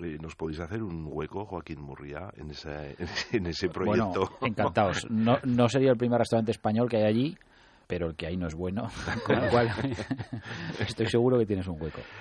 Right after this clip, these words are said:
Speaker 3: Nosotros
Speaker 1: Oye,
Speaker 3: haríamos algo bueno.
Speaker 1: algo haríamos, sí. ¿Y en qué, en qué punto se encuentra el, el proyecto? ¿Está ya?
Speaker 2: Bueno, está ahora mismo, mm, más o menos en un sesenta, setenta por ciento de desarrollo,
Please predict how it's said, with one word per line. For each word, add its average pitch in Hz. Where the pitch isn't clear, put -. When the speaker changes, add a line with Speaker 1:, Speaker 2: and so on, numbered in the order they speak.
Speaker 3:
Nosotros 92
Speaker 1:
Oye, 101
Speaker 3:
haríamos 90
algo 90
bueno. 90
Speaker 1:
algo 80
haríamos, 76
sí. 78
¿Y 92
en 90
qué, 95
en 92
qué 95
punto 101
se 92
encuentra 90
el, 85
el 85
proyecto? 95
¿Está 82
ya? 85
Speaker 2:
Bueno, 92
está 85
ahora 90
mismo, 92
mm, 95
más 92
o 95
menos 92
en 92
un 104
sesenta, 92
setenta 90
por 90
ciento 95
de 92
desarrollo, 107